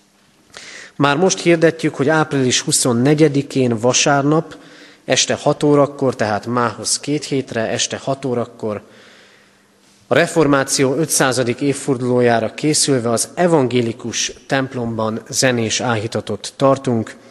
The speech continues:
Ezen az áhítaton a baptista gyülekezet, az evangélikus és református egyházközség kórusai szolgálnak. Hirdetjük a testvéreknek gyülekezeti nyári többgenerációs táborunkat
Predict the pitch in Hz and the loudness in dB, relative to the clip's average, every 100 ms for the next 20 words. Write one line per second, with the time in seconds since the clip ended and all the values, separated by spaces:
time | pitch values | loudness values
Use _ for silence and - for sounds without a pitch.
0 | - - - - - - - _ - 139 | -20 -20 -20 -20 -20 -20 -20 _ -2 2
1 | 131 120 110 - - - 143 151 123 - | 4 4 2 -2 -8 -6 -2 -2 -4 -6
2 | 117 117 113 104 160 170 160 - 143 120 | -4 -2 -2 0 0 0 -2 -2 -2 0
3 | 117 113 117 113 107 - - - - 131 | -2 -2 -2 -4 -6 -10 -20 -14 -6 -2
4 | 139 139 131 120 120 113 - - - 131 | 0 2 2 2 0 -2 -2 -2 0 0
5 | 135 131 113 113 107 110 117 - 120 - | 0 0 2 0 0 -4 -4 -2 -4 -4
6 | 113 - - 104 - - 123 117 110 - | -4 -6 -4 -6 -8 -6 -2 -2 -2 -2
7 | 104 101 - - - 107 104 104 104 95 | -2 -4 -6 -4 -2 -2 -2 -4 -4 -8
8 | - _ _ _ - - _ _ - - | -14 _ _ _ -20 -20 _ _ -20 -20
9 | - - - - - - 165 147 - 131 | -20 -20 -20 -20 -6 2 4 4 0 -2
10 | 123 113 165 - 151 131 123 123 113 - | 0 2 2 2 2 2 2 0 -4 -4
11 | - - - - _ _ 131 143 127 135 | -18 -20 -20 -20 _ _ 0 0 2 -2
12 | 120 113 117 123 139 131 113 - 139 131 | -2 -4 -4 -4 -2 -2 -4 -4 -4 0
13 | 120 117 110 - 113 101 - 135 135 123 | 2 2 0 -4 -8 -8 -4 0 0 -2
14 | 113 107 110 - | -6 -6 -10 -12